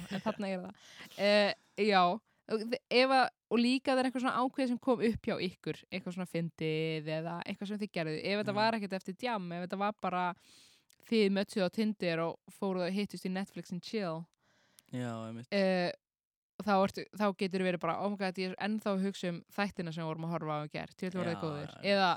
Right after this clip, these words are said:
Speaker 1: "Djöfull voru þeir hrikalegir."
Speaker 2: Já, nákvæmlega.
Speaker 1: Ánægði við enduðum þá snemma, blikkall, blikkall, eða skilurðu.
Speaker 2: <laughs> Þú ert
Speaker 1: Hann
Speaker 2: alveg með þetta.
Speaker 1: Ég veit að ég skil,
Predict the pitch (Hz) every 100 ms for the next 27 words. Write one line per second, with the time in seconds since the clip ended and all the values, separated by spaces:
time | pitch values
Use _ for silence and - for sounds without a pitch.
0 | - _ 214 208 196 190 175 196 170 160
1 | 151 151 - 113 107 104 104 107 - 214
2 | 220 220 202 196 190 202 220 196 185 175
3 | 196 180 147 175 170 - 156 - - 170
4 | - 151 - - - 196 196 - 196 190
5 | 170 170 175 _ - 196 - _ - _
6 | - 156 _ 156 147 190 143 165 131 131
7 | 127 107 - 175 185 185 214 - 151 170
8 | -